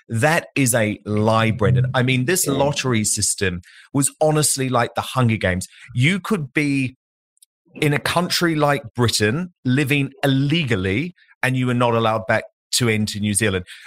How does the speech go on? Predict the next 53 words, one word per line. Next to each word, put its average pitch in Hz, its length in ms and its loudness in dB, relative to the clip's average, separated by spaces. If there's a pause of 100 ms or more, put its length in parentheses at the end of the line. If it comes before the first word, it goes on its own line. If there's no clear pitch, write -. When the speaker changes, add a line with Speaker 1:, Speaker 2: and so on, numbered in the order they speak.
(100)
Speaker 1:
You 143 300 0
could 147 340 -4
be 135 340 -2 (360)
dying 156 600 0 (140)
of 139 340 0 (120)
cancer. 127 800 -4
You 127 180 2
were 139 120 2
not 135 220 0
allowed 120 280 -2
back 120 220 -2
to 113 120 -2
New 117 100 2
Zealand. 104 300 0 (340)
Your 139 460 0 (280)
partner 127 680 0
could 135 160 0
be 131 120 2
about 147 480 0
to 120 160 -2
die 101 340 0
from 120 240 0
a - 40 0
terrible 123 380 0
illness. 120 320 0
You 117 100 -2
are - 20 2
not 123 160 2
allowed 117 300 0
to 110 140 -4 (200)
go 120 140 4
back 113 240 -2
to - 120 -2
New 117 80 2
Zealand. 131 320 0 (380)
And 147 160 0
it 151 120 -4
resulted, 156 640 0
and 131 80 2
I 131 80 2
think 208 240 -2
really 160 340 0
the, 113 240 -4
the 120 120 2
woman 160 260 0
who 127 140 2
deserves 135 360 0
a 160 60 -4
lot 117 160 2
of 104 80 -8
credit 143 300 0
is 101 200 -2
a, 113 160 0